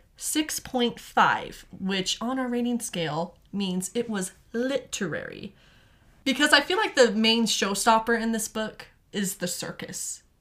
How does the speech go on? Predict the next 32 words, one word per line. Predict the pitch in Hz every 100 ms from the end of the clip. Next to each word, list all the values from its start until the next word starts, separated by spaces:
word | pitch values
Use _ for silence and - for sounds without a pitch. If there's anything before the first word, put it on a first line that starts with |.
| _ _
I | 214
think | 214 302
the | 269
circus | 233 226 214 196 185 - 196
literally | 214 208 180 175
takes | 175 190 180 -
over | 165
the | 139
show. | 160 - - - - _ _ _ _ _ _ -
The | 226
circus | 285 294 302 -
feels | 247 220 214
so | - 208
fundamental | - 202 190 180 180 180 185
to | 185
what | 180 175
this | 180 -
story | - 180 175 175 -
is, | 180 170 165 180 - - _ _ _ -
and | 185 185 180 180
the | 202 190
circus, | - 233 220 196 190
I | 180
think, | 190 185
is | 180 180
what | 175
carries | - 190 175 170
the | - -
intrigue | 214 214 - 190 170 165
and | 156 185
the |
mystery | 185 208 - 190 175 151 151